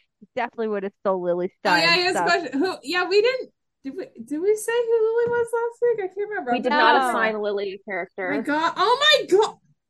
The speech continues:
Speaker 2: Oh my god! How did I not do that? What the fuck is wrong? So, how did I not assign Lily Stein a character?
Speaker 1: 'Cause you said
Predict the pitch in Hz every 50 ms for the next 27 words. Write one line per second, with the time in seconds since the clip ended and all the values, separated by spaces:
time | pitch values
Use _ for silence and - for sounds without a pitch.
0 | _ _ _ _ _ - 392 453 571 605 640 698 679 605 605 - 453 480 587 640
1 | 659 622 539 466 427 508 539 587 605 605 622 605 605 571 605 605 587 523 440 554
2 | 587 571 605 605 622 - 605 - - 554 - 554 571 - 294 - 359 - - _
3 | _ _ _ _ _ _ _ _ _ _ _ _ _ _ _ _ - 285 285 311
4 | 330 349 381 392 381 415 - _ _ _ _ _ _ _ _ _ _ _ _ _
5 | _ _ _ _ _ - 226 247 294 285 285 269 262 254 254 247 254 262 294 277
6 | - _ - 269 277 277 - - 285 269 262 262 254 247 262 254 247 262 254 -
7 | - 254 247 240 240 233 - 262 233 233 226 233 233 226 226 - - 277 269 277
8 | 277 269 269 277 277 285 294 285 269